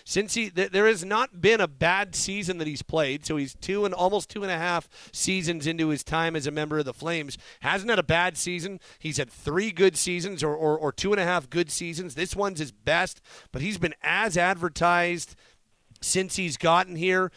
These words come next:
The dollar figure and the length, I'm not worried. I, I know there was, uh, and I think even for good reason, there was a little bit of, uh, worry about the term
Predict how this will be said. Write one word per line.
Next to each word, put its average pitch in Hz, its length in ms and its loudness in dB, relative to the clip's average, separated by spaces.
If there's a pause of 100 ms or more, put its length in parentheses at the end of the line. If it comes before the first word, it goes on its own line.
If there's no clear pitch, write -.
(200)
The 143 140 -4
dollar 180 420 4
figure 190 440 4
and 175 180 -2
the 151 80 0
length, 165 480 -2
I'm 170 140 2
not 180 200 4
worried. 175 360 4
I, 165 200 2
I 160 120 0
know 202 160 6
there 190 120 6
was, 175 300 2 (300)
uh, 160 280 4
and 320 140 4
I 330 80 4
think 294 320 -6
even 226 240 2
for 226 160 -2
good 175 220 4
reason, 175 560 0 (240)
there 190 160 6
was 190 200 6
a 185 60 6
little 180 240 4
bit 170 220 4
of, 156 260 2 (260)
uh, - 400 -8
worry 190 500 6
about 175 320 4
the 156 80 -6 (100)
term 175 640 2